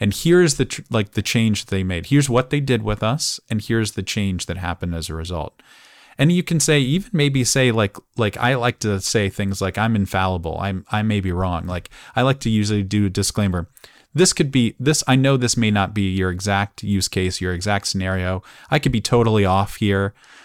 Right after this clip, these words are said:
um, you know, with this story, but I thought this might be helpful to you, to you. What do you think about, you know, what they did, or what do you think? And, and ask them a question like, you know, "How, how do you view this?" Or,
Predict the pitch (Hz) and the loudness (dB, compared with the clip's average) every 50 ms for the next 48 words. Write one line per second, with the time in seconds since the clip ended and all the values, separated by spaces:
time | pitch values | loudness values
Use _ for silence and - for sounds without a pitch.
0 | - - - 110 107 104 101 98 95 95 98 - - 120 107 104 101 101 98 - | -18 -8 -2 0 2 4 4 2 2 0 -2 0 2 2 4 4 4 2 2 2
1 | - 104 - - - 110 107 104 101 98 - 120 120 113 110 - - 131 123 123 | 0 0 0 0 2 2 2 2 2 0 0 0 2 0 0 0 2 2 2 2
2 | - 113 101 - - 104 98 - - 92 90 - 98 92 - - 87 82 - - | 0 -2 -2 -2 -2 -2 -2 -2 -4 -4 -2 -2 -2 -2 -4 -4 -8 -8 -6 -6
3 | 87 85 80 76 - - - _ - 113 98 - - - - 98 87 85 85 87 | -6 -6 -6 -6 -8 -10 -12 _ -10 -8 -8 -8 -8 -6 -4 -4 -2 -2 -2 -2
4 | 101 113 113 113 107 98 - - 95 92 - 85 85 78 78 - - _ _ - | -2 0 0 0 0 -2 -2 -4 -6 -4 -6 -6 -6 -6 -8 -8 -12 _ _ -4
5 | 104 90 85 85 87 90 85 - - 85 82 80 82 - - 92 85 87 90 95 | -4 -2 -2 -2 -2 -2 -4 -4 -4 -8 -6 -6 -8 -8 -8 -8 -6 -6 -4 -4
6 | 98 95 92 90 - - 92 82 - 85 85 85 - - - 113 95 92 107 127 | -4 -4 -6 -6 -6 -8 -10 -8 -8 -8 -10 -10 -10 -10 -8 -6 -4 -2 0 0
7 | 143 - - 113 107 - - - - 180 190 - - - 92 87 87 - - - | 0 0 -2 -2 -2 -4 -4 -4 -4 -4 -4 -4 -6 -6 -6 -4 -6 -8 -10 -14
8 | - - - - - - 101 98 98 - - _ _ - 117 110 98 85 - - | -20 -20 -20 -16 -8 -4 -2 -2 -4 -4 -10 _ _ -2 0 0 0 -2 -4 -8
9 | _ _ - - 123 123 113 - - 127 131 127 123 123 117 104 101 107 104 101 | _ _ -6 -2 0 0 0 0 0 0 0 2 4 2 2 2 0 0 0 2
10 | 98 95 92 90 90 87 - - 123 98 104 92 85 82 - - 92 87 87 - | 2 0 0 -2 -4 -6 -6 -6 -6 -4 -2 -2 -2 -2 -4 -4 -2 -4 -4 -6
11 | - | -8